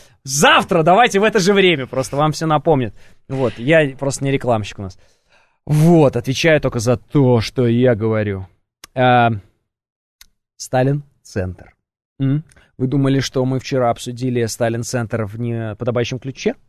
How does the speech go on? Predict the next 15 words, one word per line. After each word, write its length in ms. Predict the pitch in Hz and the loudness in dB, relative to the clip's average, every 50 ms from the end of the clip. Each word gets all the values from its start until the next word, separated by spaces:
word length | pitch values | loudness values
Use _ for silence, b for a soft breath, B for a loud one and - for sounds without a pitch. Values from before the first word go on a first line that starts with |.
| _ - | _ -8
Некоторые 360 | 127 143 147 - - 156 151 | -4 -2 -2 0 0 0 2
люди 140 | 165 180 196 | 4 4 4
об 100 | 208 208 | 4 2
этом 140 | 240 254 247 | 2 0 -2
писали. 460 | 247 233 - - 180 127 117 - _ _ _ _ _ _ _ _ _ - | -6 -12 -8 -8 -8 -8 -8 -12 _ _ _ _ _ _ _ _ _ -2
Говорят, 280 | - 147 143 143 135 | 0 2 2 2 2
слишком 480 | - - 202 233 - - - 214 202 196 | 0 -4 -4 -4 -4 -2 0 0 2 2
юморно 680 | 185 185 208 202 202 202 202 202 214 214 214 202 147 | 2 2 2 2 2 2 4 4 2 2 2 2 2
вы 100 | 127 135 | 2 2
обсуждаете 440 | 127 - - 143 135 127 143 127 - | 0 0 -2 -8 -2 -2 -2 -2 -2
такую 180 | - - 127 - | -4 -8 -8 -6
серьёзную 400 | - 135 143 147 147 123 151 147 | -2 0 2 2 2 2 2 0
тему, 300 | - - 185 147 135 135 | 2 2 2 2 4 2
а 80 | 139 | 2
сегодня 720 | - - 185 175 147 160 175 175 170 151 147 185 190 190 185 | 2 2 2 2 2 4 4 4 4 4 2 2 2 0 0